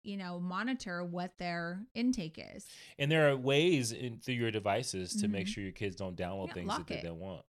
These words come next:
Speaker 2: right? And so I think, I do think that the, to me, the responsibility, and I'm not saying that the, the, the, you know, the passing of these ki-, children are, are all on the shoulders of the parents.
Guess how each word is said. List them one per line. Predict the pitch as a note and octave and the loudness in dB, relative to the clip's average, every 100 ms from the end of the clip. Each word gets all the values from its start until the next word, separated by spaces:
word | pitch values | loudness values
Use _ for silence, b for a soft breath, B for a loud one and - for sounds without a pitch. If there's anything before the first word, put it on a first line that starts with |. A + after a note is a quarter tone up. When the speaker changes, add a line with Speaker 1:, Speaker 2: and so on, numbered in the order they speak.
| - | -12
Speaker 2:
right? | E2 F2 - | -8 -8 -8
And | F#2+ | -12
so | G2 | -6
I | F#2 | -6
think, | - G#2+ G2 _ _ _ _ _ | -4 -6 -6 _ _ _ _ _
I | - | -6
do | G#2 A2+ | -2 -2
think | A2+ G#2+ G2+ | -2 -4 -4
that | F2 | -6
the, | F#2+ F#2 - - | -4 -6 -10 -8
to | B2+ | -6
me, | A#2+ B2 C3+ | -4 -2 -2
the | B2 A2+ | 0 -2
responsibility, | G#2+ - G#2+ G2+ F#2+ G2+ G2 | -2 -2 -2 -4 -6 -4 -2
and | A#2+ | 0
I'm | D3 | 0
not | C3+ | 0
saying | A#2 A2+ G#2+ | 0 -4 -4
that | G2+ F2 | -4 -6
the, | F#2+ E2 F#2 - | -8 -10 -18 -12
the, | G2 - - _ _ _ | -12 -12 -20 _ _ _
the, | G#2 F#2 F#2+ _ - | -10 -10 -14 _ -10
you | G2+ | -6
know, | F#2 F2+ | -4 -4
the | F#2 F2+ - | -4 -4 -6
passing | G#2 G2+ - G#2+ | -4 -2 -2 -4
of | G2 | -4
these | F#2+ F#2 | -6 -6
ki-, | - G#2+ - | -6 -6 -6
children | - F#2+ F#2 F#2 F2 E2+ F#2 | -6 -6 -6 -10 -12 -14 -8
are, | F#2 | -6
are | F2+ | -6
all | - A2 A2 A2 | 2 6 6 4
on | G2+ | -2
the | F#2 | -4
shoulders | G2 F2+ E2+ | -4 -4 -6
of | |
the | E2+ | -10
parents. | - C#3 A#2 F#2 C#2+ | -8 -6 -4 -6 -10